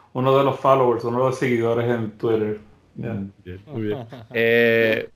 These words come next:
Speaker 2: ¿qué opináis? Eh, ¿os van a mandar los coches el, un Roadster a quien le ha tocado? ¿Cómo, cómo veis?
Speaker 1: Yo, ok. So, eh, yo tengo una amiga que muchos de ustedes conocen. Ella se llama Kim. Ella tiene un canal que se llama, eh, bueno, le dice Tesla Kim.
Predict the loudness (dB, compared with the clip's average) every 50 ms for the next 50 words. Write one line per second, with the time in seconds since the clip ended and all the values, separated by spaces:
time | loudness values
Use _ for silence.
0 | _ _ _ _ 2 2 4 4 4 4 4 2 2 -2 -6 -6 -4 -2 -2 -2
1 | -2 -2 -2 -2 -2 -4 -4 -6 -6 -8 -8 -10 -12 -16 -20 -20 -18 -16 -8 0
2 | 0 2 2 2 0 2 2 2 2 2 2 0 -2 -2 -2 -2 -2 0 0 -2
3 | -2 0 0 0 0 0 0 0 0 -2 0 0 0 2 4 4 4 4 2 0
4 | 0 0 0 0 0 -4 -2 -2 -2 -2 0 -2 0 0 0 0 0 0 -2 0
5 | 0 0 0 0 -4 -6 -4 -2 0 2 4 4 6 6 6 4 4 2 2 2
6 | 2 2 2 0 -2 -4 -8 -14 _ _ _ _ _ _ _ _ _ _ _ -20
7 | _ _ -8 0 2 4 6 6 4 2 -2 -6 -14 -20 _ _ _ _ -8 -4
8 | 0 0 0 0 -2 -6 -14 -20 -20 -20 -20 _ _ -2 2 6 6 8 8 8
9 | 6 4 2 -2 0 4 4 6 6 6 6 6 8 8 8 8 8 8 6 6
10 | 6 4 2 0 0 0 0 0 2 2 0 0 2 2 2 2 2 2 2 0
11 | -2 -2 -2 -2 -4 -4 -2 -2 -2 -2 -2 0 0 0 2 2 2 0 0 0
12 | 0 0 0 0 0 -4 -6 -12 -18 _ -6 -2 0 0 2 2 2 2 0 2
13 | 2 2 4 4 2 2 0 -4 -2 0 2 2 2 2 2 2 4 4 4 6
14 | 6 4 4 4 2 2 2 0 2 2 2 4 4 4 4 4 4 4 4 6
15 | 4 4 2 0 -2 2 2 2 4 4 4 4 6 6 6 6 6 4